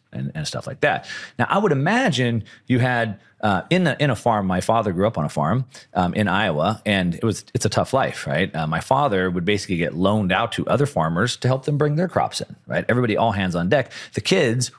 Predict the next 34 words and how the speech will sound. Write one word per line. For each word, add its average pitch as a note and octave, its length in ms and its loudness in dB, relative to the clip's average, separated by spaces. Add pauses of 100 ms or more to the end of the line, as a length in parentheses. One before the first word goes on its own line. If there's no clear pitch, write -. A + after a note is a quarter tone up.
worked C#3 300 2
in C3 100 2
the A2+ 80 2
fields A#2 440 2
or G#2 80 2
worked G#2 280 0
in G2 60 2
the F#2 60 0
kitchen G#2 300 0
with D2+ 100 -2
their E2+ 100 -2
mom. A2 260 2
And F#2 100 -4
so - 80 2
I A2 60 4
would G#2 140 0
imagine C#3+ 520 0
that A2+ 160 0
people, A2+ 400 -2 (300)
families B2 600 2
moved A2+ 300 2
from A#2 240 0
the G#2+ 80 0
farms G#2+ 340 0
directly G2 300 0
into E2+ 120 0
the C#2+ 60 -4
factories. - 500 -4 (500)
That's - 160 0
just - 160 -2
what D#3 100 -2
they C#3+ 120 -2
did, - 280 -2 (440)
right? F2+ 260 -2